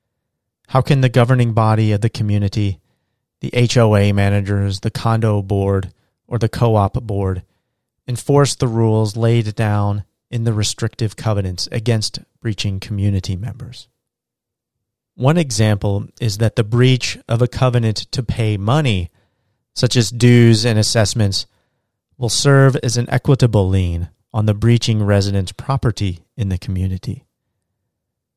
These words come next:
This lien could be foreclosed, or more commonly, the threat of foreclosure and the encumbrance of the lien can be used to leverage payment if and when the resident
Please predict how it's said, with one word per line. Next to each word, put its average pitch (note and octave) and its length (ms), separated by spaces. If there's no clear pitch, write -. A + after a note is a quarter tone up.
This C3 220
lien B2+ 360
could C3 300
be A#2 160
foreclosed, G#2 840
or A#2 140
more G#2+ 180
commonly, A2+ 580
the G2+ 140
threat C#3 640
of A2 140
foreclosure G#2 880
and G#2+ 160
the A2+ 180
encumbrance A#2 1000
of G#2 320
the G#2 140
lien F2+ 460
can C3 180
be C3 80
used A#2+ 480
to A#2+ 80
leverage A2+ 500
payment G#2+ 520
if C3+ 200
and A#2+ 220
when G#2+ 300
the G#2 240
resident G2 560